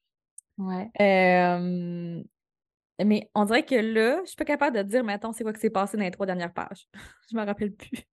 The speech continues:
Speaker 1: Classique.
Speaker 2: Mais ça, ça a fini. Ça finit. Je dirais pas comment ça finit, là, voyons donc. C'est le troisième tome. Faut que vous lisez les autres livres, là.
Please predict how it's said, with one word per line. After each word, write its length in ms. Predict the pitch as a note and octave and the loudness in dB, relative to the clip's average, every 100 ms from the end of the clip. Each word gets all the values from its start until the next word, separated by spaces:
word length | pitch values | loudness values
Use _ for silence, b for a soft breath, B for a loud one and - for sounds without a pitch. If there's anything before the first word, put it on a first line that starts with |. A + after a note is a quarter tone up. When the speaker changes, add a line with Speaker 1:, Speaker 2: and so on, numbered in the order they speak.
| _ _ _ - _ B B B _ _ _ - | _ _ _ -20 _ B B B _ _ _ 0
Speaker 1:
Classique. 640 | A3 G#3 F#3+ - - - _ _ _ | 2 2 -4 -8 -14 -20 _ _ _
Speaker 2:
Mais 580 | A#3 A3+ A3+ A3 G3+ - _ _ _ _ _ | 2 6 6 6 2 -4 _ _ _ _ _
ça, 100 | - A3+ | -4 -4
ça 160 | - A#3 | 2 2
a 60 | A3 | 4
fini. 560 | D4 C4 B3+ A3+ B3+ D#4 D4+ E4 F4 F4 _ _ _ _ _ _ _ _ _ _ _ _ _ _ | 4 4 2 0 -2 -6 -10 -14 -16 -20 _ _ _ _ _ _ _ _ _ _ _ _ _ _
Ça 100 | G#3 | -12
finit. 500 | - A#3 A3 A#3 - G#3 - _ _ _ | -6 -4 -2 -2 -4 -12 -20 _ _ _
Je 60 | - | -10
dirais 200 | F#3+ G#3 | -2 0
pas 140 | C#4 | 2
comment 200 | D#4 B3+ | 4 4
ça 120 | A#3+ A#3 | 4 2
finit, 320 | G#3+ G3+ C#4 | 0 0 0
là, 140 | D4+ | -2
voyons 260 | C4 B3 A3+ | 0 0 0
donc. 240 | A3 G3+ - | -2 -2 -6
C'est 140 | - | -8
le 40 | F#3+ | -6
troisième 420 | G#3+ A3 G#3+ G3 | -4 -2 0 0
tome. 400 | G3 G3+ F3 F3+ F3+ | 0 0 -2 -8 -8
Faut 120 | G#3 | -8
que 60 | |
vous 120 | G3 F#3+ | -6 -4
lisez 280 | G3 F#3 G#3+ | -4 -2 0
les 260 | G3 F#3 | 0 -2
autres 260 | G3 F#3 - | -6 -8 -8
livres, 380 | F#3+ E4 D#4 C4 | -4 -4 -4 -4
là. 120 | D#4+ | -4